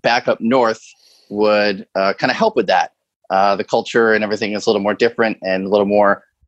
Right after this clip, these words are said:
to what I remember, you know, growing up in Connecticut. But I feel like I'm in this constant loop of dating apps and just the, you know, m-, mixed messages, not getting matches,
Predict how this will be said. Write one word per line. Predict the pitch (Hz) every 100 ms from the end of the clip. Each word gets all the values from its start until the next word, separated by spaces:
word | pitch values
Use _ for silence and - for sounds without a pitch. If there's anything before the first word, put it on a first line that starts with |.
| -
to | 113
what | 104 107 110
I | 104 104 110
remember, | 104 101 104 101 101 101 -
you | 98 107
know, | 95
growing | 107 101 98
up | 98 -
in | -
Connecticut. | 107 104 107 127 -
But | - 104 - _ _ _ _
I | 117
feel | 117 160
like | 160 143
I'm | 135 123
in | 123
this | 113
constant | - 143 131 - 117 -
loop | 101 117 117 - -
of | 101 98 98 - - _ _ -
dating | - 117 120 117
apps | 107 110 110 107 - - - _ _ _ _ -
and | 104 104 101 101 101 - - _ _ _ _ _ _ -
just | 117 107 -
the, | 107 104 101 95
you | 117
know, | 104 98 - -
m-, | 110 110
mixed | 127 -
messages, | 131 120 - - 117 113 110 107 - _ _ -
not | 117 120 107
getting | 123 120
matches, | 113 113 - 113 110 107 -